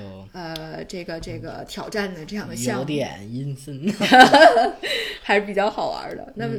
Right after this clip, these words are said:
Speaker 1: 其他呢？
Speaker 2: 嗯。
Speaker 1: 还有，因为农场上会养很多小动物。
Speaker 2: 对，有什么马、牛啊，
Speaker 1: 羊驼。
Speaker 2: 大，大肥猪。
Speaker 1: 对，羊驼。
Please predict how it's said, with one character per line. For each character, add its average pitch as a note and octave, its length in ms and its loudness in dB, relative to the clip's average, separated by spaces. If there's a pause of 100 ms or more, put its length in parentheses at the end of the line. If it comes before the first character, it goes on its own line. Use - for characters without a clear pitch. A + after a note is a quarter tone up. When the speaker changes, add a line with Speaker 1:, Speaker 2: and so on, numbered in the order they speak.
Speaker 1:
其 - 240 -10
他 C#4 220 -2
呢？ C#4 100 -6
Speaker 2:
嗯。 B3+ 40 -6
Speaker 1:
还 A3+ 100 -8
有， G3 100 -8
因 G#3+ 100 -8
为 B3 60 -6
农 A3+ 160 -8
场 C4 200 -12
上 F#3 140 -14
会 G#3+ 120 -8
养 F3+ 160 -10
很 G#3+ 100 -12
多 F#3 120 -12
小 - 200 -14
动 G#3 160 -4
物。 - 20 -4
Speaker 2:
对， G#2+ 360 -10
有 G#2+ 180 -12
什 A2 100 -14
么 G#2+ 440 -14
马、 F2+ 560 -14
牛 G#2 340 -16
啊， A2 260 -16 (200)
Speaker 1:
羊 F3 200 -10
驼。 F3 600 -8
Speaker 2:
大， D3 100 -2
大 C3 60 -4
肥 B2 200 -8
猪。 E3 160 -6 (480)
Speaker 1:
对， E3+ 120 -16 (160)
羊 F3+ 200 -8
驼。 F3 240 -14